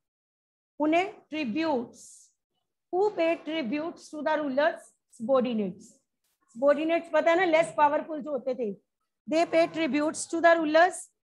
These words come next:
and rulers also accepted gifts from the people on that platform। और वहां पे वो कहते हैं उसी प्लेटफॉर्म पे बैठ के रूलर्स enjoyed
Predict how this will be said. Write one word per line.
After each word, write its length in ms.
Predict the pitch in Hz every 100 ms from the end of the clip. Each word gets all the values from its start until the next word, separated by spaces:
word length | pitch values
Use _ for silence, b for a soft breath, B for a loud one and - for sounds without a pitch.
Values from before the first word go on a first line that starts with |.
| _ 285
and 160 | 302
rulers 400 | 302 285 330 269
also 360 | 294 302 302 370
accepted 640 | - - 285 - 330 247 233
gifts 420 | 339 - - - _ _ _ -
from 180 | 294 294
the 120 | 302 302
people 440 | 294 - 311 262 - 285
on 160 | 294
that 300 | 262 269 294 -
platform। 600 | 254 247 - - 269 202 175 - _ _ _ _ _ _
और 80 | 320
वहां 280 | 285 302 330
पे 160 | 339 370
वो 140 | 359
कहते 340 | - 277 -
हैं 80 | 330
उसी 420 | 359 311 - 392
प्लेटफॉर्म 560 | 415 320 277 - 285 285
पे 140 | 277
बैठ 300 | 254 233 233 -
के 160 | 302
रूलर्स 420 | 269 262 269 294
enjoyed 680 | 262 294 - 285 285 302 254